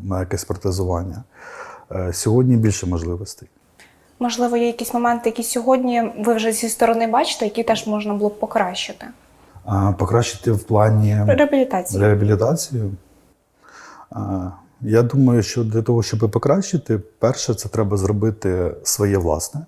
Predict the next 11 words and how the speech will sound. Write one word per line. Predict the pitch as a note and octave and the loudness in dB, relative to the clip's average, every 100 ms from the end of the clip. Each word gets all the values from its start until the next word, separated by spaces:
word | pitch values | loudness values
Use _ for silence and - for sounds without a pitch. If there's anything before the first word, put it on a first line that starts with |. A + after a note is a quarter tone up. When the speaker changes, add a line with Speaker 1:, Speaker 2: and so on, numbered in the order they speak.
| _ _ _ - | _ _ _ -8
Speaker 1:
Тобто | G#2+ - G2 | -8 -4 -2
в | |
нас, | G2 F#2+ - - | 0 -2 -4 -10
е, | F#2+ F2 E2+ E2+ - - - | -10 -8 -8 -10 -14 -18 -18
щоб | - G#2 F#2+ F#2+ | -8 -6 -4 -6
в | F#2+ - | -8 -6
Житомирі, | G2 G2+ G2 G2+ A2 - - - - - - - - G#2+ | -4 0 0 -2 -4 -8 -20 -20 -20 -18 -18 -20 -10 -2
е, | F#2+ | 0
був | E2+ G#2 G2 | 2 0 2
власний | F#2+ G#2 - G2 | 2 2 0 -4
центр | F#2 - F#2+ F#2+ | -2 -2 -2 -4